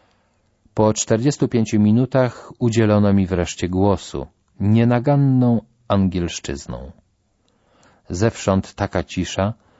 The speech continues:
że słychać byłoby spadającą szpilkę, gdyby miała szansę upaść na podłogę w tym ścisku.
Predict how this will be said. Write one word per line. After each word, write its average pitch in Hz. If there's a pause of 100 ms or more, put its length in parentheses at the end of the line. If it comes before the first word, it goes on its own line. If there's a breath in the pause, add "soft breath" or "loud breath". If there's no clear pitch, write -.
(180 soft breath)
że 90
słychać 95
byłoby 95
spadającą 92
szpilkę, 107
gdyby 87
miała 90
szansę 87 (360 soft breath)
upaść -
na 90
podłogę 87
w -
tym -
ścisku. -